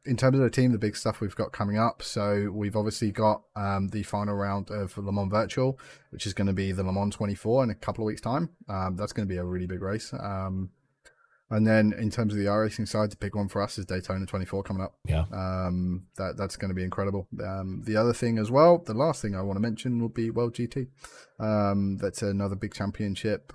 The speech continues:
Speaker 1: Um, I don't know if you've heard of it. It's a big championship on iRacing run by Pure Sims, um, which is quite a well-known team, quite a well-known brand over here in the U K, run
Speaker 2: Mm-hmm.
Speaker 1: by Ash Sutton, um, who is former, um, British Touring Car Champion.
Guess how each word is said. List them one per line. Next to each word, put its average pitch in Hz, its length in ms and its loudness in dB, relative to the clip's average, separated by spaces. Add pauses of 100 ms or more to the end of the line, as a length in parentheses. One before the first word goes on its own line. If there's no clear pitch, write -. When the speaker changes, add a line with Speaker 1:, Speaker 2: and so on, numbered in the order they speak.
Speaker 1:
Um, 92 280 -2
I - 20 -2
don't 104 60 0
know 113 60 2
if 107 120 -2
you've 98 120 -2
heard 101 200 4
of 104 80 2
it. 107 140 4 (220)
It's 110 200 -10
a 95 160 -2
big 101 180 -6
championship - 460 -6
on 95 60 -4
iRacing 101 600 -2 (380)
run 107 240 4
by 104 240 4
Pure 120 280 2
Sims, 147 320 -2 (960)
um, 92 320 0
which 85 100 -8
is - 40 -12
quite - 200 -4
a 90 60 -2
well-known 92 460 -4
team, 92 320 -4
quite - 180 -4
a 87 40 -2
well-known 90 300 -2
brand 90 280 0
over 90 180 -2
here 95 180 -4
in 92 60 -2
the 92 100 -4
U 92 140 -6
K, 95 240 -4
run 98 180 -2
Speaker 2:
Mm-hmm. 87 80 4
Speaker 1:
by 92 260 8
Ash - 240 -6
Sutton, 110 360 -4 (500)
um, 92 300 -2
who 101 160 0
is - 400 -4 (320)
former, 95 500 0 (220)
um, 90 320 -2
British 90 200 -8
Touring 92 220 -4
Car 92 180 -6
Champion. 104 360 -8